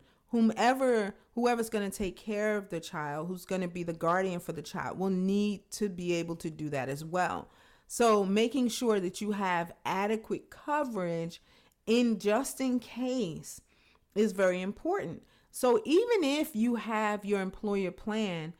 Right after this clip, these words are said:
owning a plan outside of work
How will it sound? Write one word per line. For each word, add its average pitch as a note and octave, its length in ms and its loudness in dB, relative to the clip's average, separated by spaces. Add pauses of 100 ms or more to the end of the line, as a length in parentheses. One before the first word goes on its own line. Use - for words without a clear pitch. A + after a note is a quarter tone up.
(360)
owning C#4 380 4
a A3 80 2
plan G#3 540 -2 (100)
outside G3 800 0
of B3 160 0
work A#3+ 460 -2